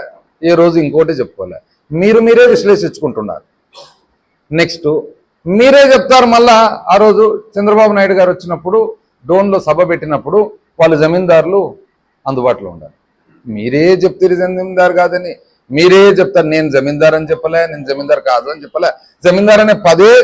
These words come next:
పదమే నా నోటి నుంచి ఎప్పుడు రాలే. మీరే చెప్తారు మా దగ్గర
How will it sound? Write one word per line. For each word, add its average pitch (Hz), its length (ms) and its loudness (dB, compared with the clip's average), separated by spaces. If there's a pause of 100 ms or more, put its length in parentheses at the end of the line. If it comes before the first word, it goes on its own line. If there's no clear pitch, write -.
(120)
పదమే 196 420 2
నా 226 140 4
నోటి 196 180 0
నుంచి 165 180 -8
ఎప్పుడు - 220 -14
రాలే. - 180 -4 (1500)
మీరే 240 400 2 (100)
చెప్తారు 214 420 4 (1300)
మా 208 140 2
దగ్గర 208 160 2